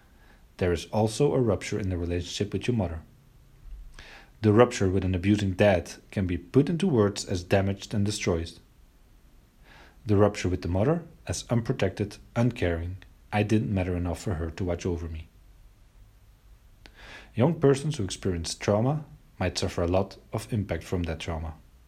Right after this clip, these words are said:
When they go into survival mode, they will make extreme choices for what they perceive as safe. Traumatized young persons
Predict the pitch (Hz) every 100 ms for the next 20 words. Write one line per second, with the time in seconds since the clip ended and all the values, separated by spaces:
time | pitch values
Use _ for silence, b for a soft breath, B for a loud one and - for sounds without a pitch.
0 | - - - - B B B 104 101 87
1 | 104 165 202 - 147 117 110 117 104 107
2 | - - - - 104 92 87 85 90 -
3 | - 139 151 104 95 - 110 - - _
4 | - 95 85 - 98 113 131 - 101 90
5 | 92 - 78 76 - - - _ _ _
6 | - - _ - - 98 90 82 76 -
7 | 82 80 101 117 - 156 -